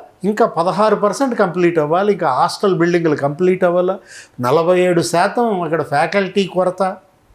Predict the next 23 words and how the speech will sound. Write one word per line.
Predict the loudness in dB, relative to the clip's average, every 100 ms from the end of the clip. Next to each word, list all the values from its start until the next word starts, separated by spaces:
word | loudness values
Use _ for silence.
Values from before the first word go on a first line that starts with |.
| _ _ _ _ -4
ముప్పై | -4 0 2 4
ఏడు | 4 4
శాతం | 2 2 0 2 0 0 -4 -16 -6 -2
ఇతర | 2 2 4
ఎంప్లాయీస్ | 4 2 0 0 0 0 -2
కొరత, | 0 0 0 -2 -4 -10 _ _ _ 0
అది | 0
పులివెందుల | 2 2 4 4 4 2
మెడికల్ | 2 -2 -4
కాలేజ్. | -4 -8 -10 -20 _ _ _ _ _ _ _ _ _ _ _ _ _ _ _ 0
పోనీ | 2 4 2 -2 -4 -8 -6
అక్కడ | -4 0
ఎనభై | 0 0 0
నాలుగు | 0 0 -2
శాతం | -2 -2 0
పెట్టాడు, | -2 -2 -4 -6 -10 -6
మిగతా | -2 0 2 0
పదహారు | 0 0 2 2 2
మెడికల్ | 2 2 2
కాలేజీల్లో | 2 2 2 2 2
ఎంత | 0 0
ఖర్చు | -4 -2
పెట్టాడు? | -4 0 0 2